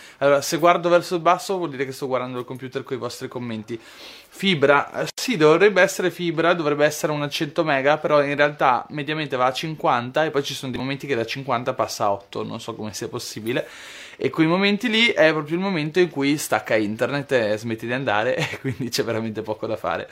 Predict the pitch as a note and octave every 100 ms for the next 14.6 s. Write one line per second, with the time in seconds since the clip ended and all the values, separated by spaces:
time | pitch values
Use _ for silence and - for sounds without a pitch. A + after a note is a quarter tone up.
0 | - - - - - - - C4 B3 F3
1 | D#3+ - G#3+ - F3 G3 A3+ C#4+ B3+ F3
2 | C#3 C3+ C#3 F#3 G3+ A#3+ A#3 F#3+ G3+ A3+
3 | G3 F3+ F3 F#3 F3+ E3+ E3+ D3+ - D#3
4 | D#3 D#3+ D3 C#3 C3+ C#3 C#3+ C#3 C3 B2+
5 | C3+ C3+ C3 C#3 G3 - A#2 A#2 B2+ B2
6 | B2 B2 B2 B2+ B2+ - B2+ A#2+ A#2 A#2
7 | - A#2 A#2 A2+ A2 F3 G#3 - - -
8 | - E3 D#3+ D3 E3 - E3+ D3 D3+ D3
9 | D3+ D3 E3+ E3+ E3 - D3 D3 C#3+ C#3
10 | C3 C3 - D3 C#3+ C3 C#3 C#3+ D#3+ D#3+
11 | D3+ - D#3 D#3 D#3 D#3+ F#3 G#3 G#3 D3
12 | C3 C#3 C#3+ C#3+ - D#3+ D#3 D#3+ D#3+ D#3+
13 | - F3+ F3+ E3 C#3 C#3+ C#3+ D3+ D3 D3
14 | D3+ - F3 E3+ D#3+ B2